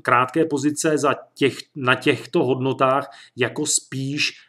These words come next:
dlouhé pozice na nižších hodnotách. Takže kdybychom se dostali někam zpátky na těch prostě čtyři tisíce pět set, čtyři tisíce, tak tam si myslím, že by ty dlouhé pozice dávaly smysl.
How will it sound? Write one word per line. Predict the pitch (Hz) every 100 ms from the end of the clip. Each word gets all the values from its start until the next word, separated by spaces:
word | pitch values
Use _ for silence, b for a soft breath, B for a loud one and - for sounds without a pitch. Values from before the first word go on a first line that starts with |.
| B
dlouhé | 110 123 123 143
pozice | 135 123 131 147
na |
nižších | 131 123 - 127
hodnotách. | 107 107 - -
Takže | 110 117
kdybychom | 117 135 185
se | 180
dostali | 175 - 202 175
někam | 135 160
zpátky | 135 147 151 160 160
na | 143
těch | - 139
prostě | - 123 139
čtyři | 120 131 135
tisíce | 135 151 127 123
pět | 127 113
set, | 151 135
čtyři | - 123
tisíce, | 117 117 160 - - B B B
tak | - -
tam | 143 160
si | 202
myslím, | 180 196
že | 175
by | 170
ty | 180
dlouhé | 160 147 165
pozice | 160 170 175
dávaly | 165 123 131 139 147
smysl. | 123 117 -